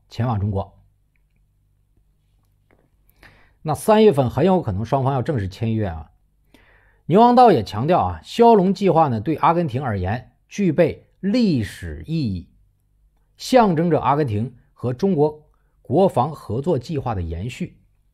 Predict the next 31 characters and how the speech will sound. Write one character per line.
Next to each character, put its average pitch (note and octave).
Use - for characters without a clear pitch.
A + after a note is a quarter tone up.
除 A3+
此 E3
之 C3+
外 G#3
呢， G2
牛 G2+
王 F3
道 D#3+
也 G2+
和 A#2+
中 F3+
国 D#3
北 F2
方 E3+
工 E3+
业 D#3+
代 C3
表 F#2+
会 A2
面， A#2
透 E3+
露 C3+
阿 F3
根 F#3
廷 A#2
陆 F#3+
军 C3
有 G2
意 E3
采 F2
购 A#2+